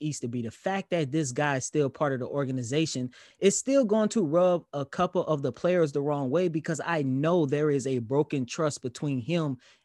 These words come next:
and the players in this organization. And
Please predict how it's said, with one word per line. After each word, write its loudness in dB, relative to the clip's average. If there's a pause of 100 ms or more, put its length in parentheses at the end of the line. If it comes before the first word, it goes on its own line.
(140)
and 4
the 2
players 2
in 0
this -4
organization. -2 (320)
And 4